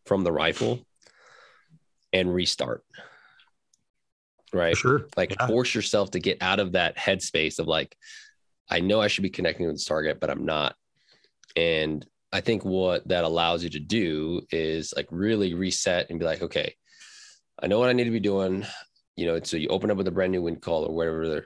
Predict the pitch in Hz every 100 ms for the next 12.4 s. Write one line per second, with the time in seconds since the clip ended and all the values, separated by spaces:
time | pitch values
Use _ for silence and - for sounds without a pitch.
0 | - 90 82 82 87 80 80 71 80 76
1 | - _ - - _ - 78 76 82 85
2 | 87 87 90 104 98 87 90 - 85 -
3 | - 107 101 85 92 92 85 78 - 101
4 | 90 82 82 78 - 82 82 - 85 85
5 | - 78 76 85 78 78 76 - 76 69
6 | - 71 - - _ _ - - - -
7 | _ 120 110 92 95 101 87 87 87 85
8 | 120 120 90 82 82 82 - 78 - _
9 | _ _ _ _ _ _ _ _ 98 92
10 | 95 87 85 - 98 95 92 87 80 90
11 | 92 85 87 82 82 - _ - _ _
12 | - 78 76 73